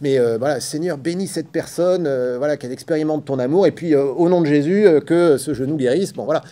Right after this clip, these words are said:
Mais vous voyez, ce, ce, au moins ce petit préliminaire, hein, euh, pour, euh, en tout cas, nous, ne, ne, ne jamais oublier cela. Et puis, euh, avec cette dimension de compassion.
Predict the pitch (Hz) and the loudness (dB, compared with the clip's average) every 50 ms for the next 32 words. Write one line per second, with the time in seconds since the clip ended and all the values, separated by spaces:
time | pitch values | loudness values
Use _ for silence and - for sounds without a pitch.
0 | - - - 139 147 151 151 160 180 214 208 208 - - 175 175 151 - - 175 | -20 -6 0 0 4 6 6 8 8 8 6 4 0 -4 -2 -2 -2 -2 -2 0
1 | 175 170 165 160 - - - _ _ - - - - - - _ _ - - 170 | 0 0 0 -2 -6 -12 -20 _ _ -20 -20 -20 -20 -20 -20 _ _ -6 -4 0
2 | 170 196 196 190 190 - - - - 208 - - - 190 185 180 185 180 175 170 | 0 0 0 0 -4 -8 -10 -12 -12 -12 -12 -2 0 0 2 2 0 0 0 0
3 | 175 180 190 202 214 208 202 - _ _ _ 170 143 139 147 156 170 165 - 131 | 2 0 0 0 -2 -6 -8 -16 _ _ _ -14 -10 -8 -8 -8 -10 -10 -8 -6
4 | 127 127 123 123 120 127 170 - - - - _ _ - 123 - - - - 85 | -4 -2 -4 -4 -6 -8 -14 -20 -20 -20 -20 _ _ -16 -14 -14 -14 -14 -14 -14
5 | - - - - 143 - - 151 - 208 196 180 185 196 214 233 226 196 180 165 | -16 -12 -6 -6 -4 -4 -4 2 2 4 4 4 4 4 4 4 4 2 2 2
6 | 165 156 156 156 151 156 151 147 143 135 156 170 180 180 180 175 156 156 156 156 | 2 0 0 0 -2 -2 -2 -2 0 0 0 0 0 0 -2 -2 -2 0 2 2
7 | 156 151 - 151 143 147 165 190 185 - _ _ - 135 127 - - - - 160 | 0 0 0 0 0 2 0 0 -4 -10 _ _ -8 -8 -8 -8 -8 -8 -4 -2
8 | 175 185 196 196 202 - - - - - - - - _ _ - 131 127 127 123 | 0 0 0 -2 -4 -8 -16 -20 -20 -20 -20 -20 -20 _ _ 0 4 4 6 6
9 | 123 120 117 117 117 117 127 135 127 156 147 - 151 139 139 139 131 - - 151 | 4 4 4 2 0 0 0 2 2 2 0 -2 -4 -2 -2 -2 -2 -4 -6 -8
10 | 139 143 - - 151 143 143 139 123 - - - 135 113 | -8 -8 -6 -6 -6 -6 -6 -6 -8 -8 -10 -12 -12 -14